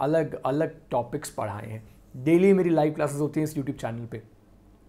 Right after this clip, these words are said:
तो आप इस चैनल को भी ज़रूर सब्सक्राइब कीजिए। All right? And YouTube पे जुडिशरी एग्जाम थ्री सिक्सटी चैनल को सब्सक्राइब कर लीजिए। इसके साथ-साथ बेल आइकन को प्रेस कर देना।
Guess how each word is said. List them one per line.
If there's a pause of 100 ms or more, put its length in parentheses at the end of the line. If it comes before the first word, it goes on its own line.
(580)
तो
आप
इस
चैनल
को
भी (240)
ज़रूर
सब्सक्राइब
कीजिए। (840)
All
right? (680)
And (2250)
YouTube
पे
जुडिशरी
एग्जाम
थ्री
सिक्सटी
चैनल
को
सब्सक्राइब
कर
लीजिए। (260)
इसके
साथ-साथ
बेल
आइकन
को
प्रेस
कर
देना।